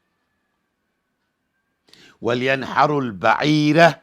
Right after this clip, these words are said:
Develeri kessinler. فَلْيَجْمُلُوا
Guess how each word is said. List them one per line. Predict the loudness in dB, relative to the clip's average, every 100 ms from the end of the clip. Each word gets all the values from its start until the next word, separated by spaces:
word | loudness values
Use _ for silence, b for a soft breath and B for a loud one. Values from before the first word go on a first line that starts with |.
| _ _ _ _ _ _ _ _
Develeri | -14 -6 -4 -4 -2 -4 -4 -8
kessinler. | -8 -8 -8 -6 -2 0 -2 -4 -18 _ _ _ _ _
فَلْيَجْمُلُوا | -6 -6 -4 -4 -4 -6 -6 -4 -6